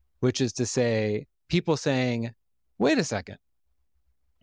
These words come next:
I will not stand for any shred of anti-Semitism around me. Not an, not a, not a whiff of it."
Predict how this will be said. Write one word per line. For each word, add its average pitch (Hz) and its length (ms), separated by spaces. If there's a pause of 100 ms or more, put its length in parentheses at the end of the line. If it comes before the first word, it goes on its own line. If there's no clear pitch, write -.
(160)
I 175 160
will 208 160
not 160 320
stand 156 480
for 120 500 (720)
any 165 460 (100)
shred 190 560
of 120 220
anti-Semitism 104 960 (140)
around 107 360
me. - 200 (720)
Not 160 380 (200)
an, 139 160 (460)
not 151 260
a, 147 140 (100)
not 151 240
a 139 60
whiff 135 400
of 104 120
it." 87 140